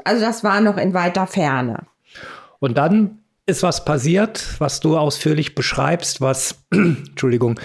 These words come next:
Speaker 2: sich als Eltern sozusagen eine der Horrorvorstellungen sind. Zumindest, ich habe ja auch drei Kinder, wenn ich das höre. Erzähl mal.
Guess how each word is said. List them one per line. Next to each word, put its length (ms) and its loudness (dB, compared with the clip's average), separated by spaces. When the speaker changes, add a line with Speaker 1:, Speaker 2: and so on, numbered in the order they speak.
Speaker 2:
sich 360 -2
als 220 -2
Eltern 500 0
sozusagen 560 0
eine 220 0
der 180 0
Horrorvorstellungen 800 0
sind. 380 -6
Zumindest, 380 0
ich 80 -2
habe 160 0
ja 60 0
auch 140 0
drei 240 0
Kinder, 540 2
wenn 160 0
ich 120 -4
das 200 -2
höre. 300 2
Erzähl 340 0
mal. 320 -2